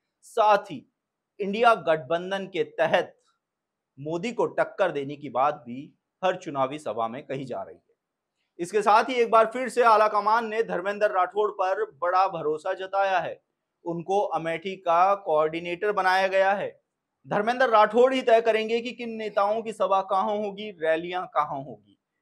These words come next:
इसके साथ ही तीन मौजूदा विधायक और नौ पूर्व विधायकों को भी अमेठी की सीट पर उतारा गया है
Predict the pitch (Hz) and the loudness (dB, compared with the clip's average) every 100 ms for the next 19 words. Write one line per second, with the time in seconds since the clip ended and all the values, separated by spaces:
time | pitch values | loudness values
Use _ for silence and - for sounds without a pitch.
0 | _ 175 175 202 202 208 220 240 233 - | _ -4 0 2 6 4 4 -4 -6 -8
1 | 226 233 233 220 180 170 185 202 196 143 | -8 -6 -6 -6 -4 -4 -2 0 0 0
2 | 143 165 185 214 - _ - 170 175 180 | 0 4 4 2 -4 _ -2 0 0 -2
3 | 202 220 220 208 214 202 147 139 147 160 | -2 -2 -2 -8 -6 -6 -8 0 0 0
4 | 165 196 185 151 147 147 208 262 _ _ | -4 -12 -8 -8 -6 -8 -10 -12 _ _
5 | _ 156 170 175 196 202 180 - - 214 | _ -2 -2 -6 -8 -12 -14 -16 -14 -12
6 | 214 _ - 156 175 - _ _ - 185 | -14 _ -2 -2 -2 -8 _ _ -14 2
7 | 196 190 196 190 175 175 202 | 4 6 6 6 4 4 2